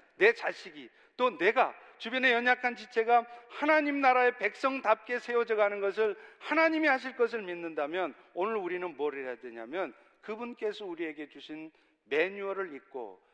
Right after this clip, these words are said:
그 매뉴얼대로 사는 거예요. 제가 늘 말씀드리지만 정말 믿음 좋으면요,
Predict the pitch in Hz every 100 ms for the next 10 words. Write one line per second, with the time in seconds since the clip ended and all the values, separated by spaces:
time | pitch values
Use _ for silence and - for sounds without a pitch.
0 | _ _ - 226 214 107 123 165 190 165
1 | 135 117 131 151 190 214 _ _ _ -
2 | - 143 107 87 _ _ _ _ _ _
3 | _ 156 190 - 160 180 277 285 135 131
4 | - 151 123 110 110 143 190 110 _ _
5 | _ _ _ - 156 240 285 294 294 277
6 | 233 175 196 175 135 123 107 101 107 160
7 | 113